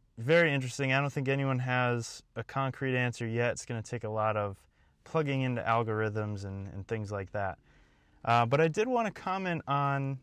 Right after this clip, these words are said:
the labrum injury. That's what I came into this pod kinda planning for. And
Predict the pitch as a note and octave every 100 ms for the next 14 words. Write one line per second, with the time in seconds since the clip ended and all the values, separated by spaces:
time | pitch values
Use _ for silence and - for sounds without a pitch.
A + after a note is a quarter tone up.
0 | - C3+ C3+ D#3 F#3+ C#3+ A2+ G#2 G2+ G2
1 | F#2+ F#2+ A2+ B2+ - - C3 C3+ C3 -
2 | C#3+ C3+ B2+ C3 A#2+ - B2+ B2 A#2+ A#2
3 | B2+ A#2 - C#3+ E3 C3+ - F#2+ F#2+ A2
4 | _ _ _ _ _ _ _ - C3+ C#3+
5 | C#3+ C#3 C#3 C3+